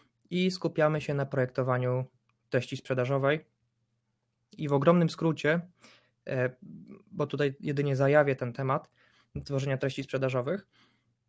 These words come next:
no bo trochę tematyka tego webinaru jest inna, natomiast, e, pracę z tego typu tekstami zaczyna się dokładnie, mm, o-, od takiego bardzo precyzyjnego,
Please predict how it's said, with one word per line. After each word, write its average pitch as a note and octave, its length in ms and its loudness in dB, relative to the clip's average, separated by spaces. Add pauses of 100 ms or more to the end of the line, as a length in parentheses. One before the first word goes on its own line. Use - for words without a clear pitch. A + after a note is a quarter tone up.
no D3+ 220 -8
bo C3+ 60 -4
trochę C3+ 200 -6
tematyka C3+ 380 -4
tego C3 260 -6
webinaru C3 360 -2
jest - 160 -12
inna, D#3+ 220 -4
natomiast, E3 500 -2
e, D3 260 0 (960)
pracę G3 300 2
z - 60 -6
tego D3 200 0
typu C3+ 240 -6
tekstami C3+ 540 -2
zaczyna D#3 300 -2
się - 120 -10
dokładnie, D3 640 0 (580)
mm, C3 320 -4
o-, - 280 -4
od C3+ 200 -10
takiego C#3 320 -4
bardzo C#3 260 0
precyzyjnego, C3+ 880 0